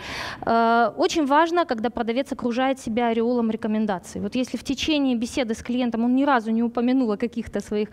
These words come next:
э, других клиентах, это можно считать минусом. Э,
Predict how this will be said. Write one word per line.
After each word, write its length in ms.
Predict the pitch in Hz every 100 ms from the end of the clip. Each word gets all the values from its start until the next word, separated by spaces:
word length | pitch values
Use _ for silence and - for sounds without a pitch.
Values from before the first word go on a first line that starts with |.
| - - - -
э, 180 | 214
других 380 | 202 240 233 427
клиентах, 600 | - 359 349 359 359 311 - - - -
это 380 | - 339 311 285
можно 380 | 247 240 254 254
считать 340 | - 208 202
минусом. 540 | 240 196 185 - 202 - - - - -
Э, 340 | 226 226 220